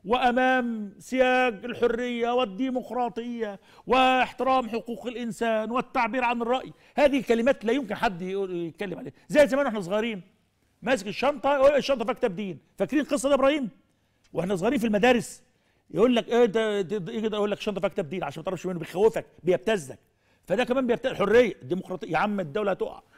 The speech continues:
يا عم انت عايز تخ-، يا عم سوريا خربوها تحت هذا الوقت. ما هو، هل سوريا النهارده في سنة تلاتة وعشرين زي سوريا في ألفين وعشرة؟ هو حد يعني، يعني ايه ال-، اذا كان المع-، ال-، المستمع، آه، المتكلم عاقل ولا المجنون؟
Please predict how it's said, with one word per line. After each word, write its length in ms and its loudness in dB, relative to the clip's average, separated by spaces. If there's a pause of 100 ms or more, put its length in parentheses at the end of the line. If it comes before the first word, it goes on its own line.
(100)
يا 100 -4
عم 320 0
انت 200 -2
عايز 240 0
تخ-، 240 -10
يا 60 2
عم 240 0 (380)
سوريا 280 0
خربوها 500 -6
تحت 260 -12
هذا 200 0
الوقت. 220 -8 (200)
ما 80 0
هو، 160 2 (520)
هل 340 0
سوريا 260 0
النهارده 440 -2
في 80 -12
سنة 120 -6
تلاتة 240 -4
وعشرين 420 -6 (340)
زي 140 0
سوريا 240 0
في 80 -4
ألفين 160 -4
وعشرة؟ 360 0 (840)
هو 100 4
حد 340 2
يعني، 500 2
يعني 200 2
ايه 240 -4
ال-، 120 -2
اذا 140 -4
كان 140 2
المع-، 400 -2
ال-، 240 -4
المستمع، 720 -4 (340)
آه، 120 -2
المتكلم 540 -4
عاقل 280 2
ولا 180 -6
المجنون؟ 580 -8